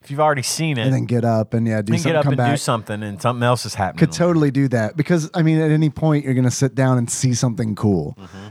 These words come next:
Speaker 2: This is just like, there's a bunch of cool shit in this movie that's just strung together. I mean, so many iconic, like the, the playground scene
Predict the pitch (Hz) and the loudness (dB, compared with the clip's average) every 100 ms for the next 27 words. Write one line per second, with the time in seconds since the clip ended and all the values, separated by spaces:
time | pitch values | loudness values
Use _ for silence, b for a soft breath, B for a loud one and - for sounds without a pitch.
0 | 135 143 160 143 143 143 - 127 117 110 | -2 0 0 0 0 -2 0 0 0 -2
1 | 156 131 127 104 160 190 175 - 185 185 | -2 2 0 0 -2 0 0 0 0 2
2 | 180 - 175 175 160 151 139 143 139 127 | 2 2 0 2 2 2 2 0 2 2
3 | 120 110 120 117 - 113 107 95 98 90 | 2 0 -2 -2 0 0 0 0 0 0
4 | 90 117 170 160 196 208 165 131 117 120 | -2 0 -2 0 0 2 2 0 0 0
5 | 120 147 139 127 135 127 - - 135 - | 0 0 -2 0 0 0 -4 -2 -2 -2
6 | 135 151 160 135 107 101 104 104 - - | -2 0 2 0 0 -2 -4 -6 -8 -4
7 | 113 104 95 | -2 -2 -4